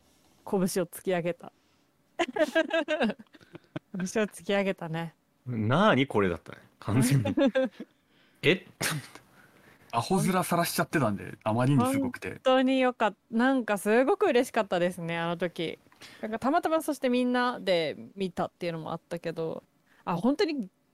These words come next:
Speaker 1: 曲作っててよかったねって、音楽やっててよかったねっていう気持ちになりました。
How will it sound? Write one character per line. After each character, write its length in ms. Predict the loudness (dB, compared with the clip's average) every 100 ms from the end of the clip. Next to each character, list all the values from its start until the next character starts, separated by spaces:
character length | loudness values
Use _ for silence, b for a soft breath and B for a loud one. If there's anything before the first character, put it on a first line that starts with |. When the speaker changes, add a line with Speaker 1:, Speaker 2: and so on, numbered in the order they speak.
| _ -2
Speaker 1:
曲 220 | 0 0
作 160 | 2 0
っ 20 |
て 160 | 0 0
て 100 | 0
よ 100 | 0
か 100 | -2
っ 80 | -2
た 100 | -6
ね 140 | -6
っ 40 |
て、 100 | -8 -2
音 140 | 0
楽 180 | 0 -2
や 80 | -4
っ 20 |
て 140 | -6
て 120 | -4
よ 60 | -2
か 120 | -2
っ 20 | -4
た 120 | -6
ね 140 | -6
っ 20 |
て 200 | -8 -8
い 60 | -6
う 80 | -6
気 140 | -6
持 140 | -8 -6
ち 160 | -8
に 220 | -8 -10 -8
な 120 | -8
り 120 | -8
ま 120 | -10
し 120 | -12
た。 100 | -16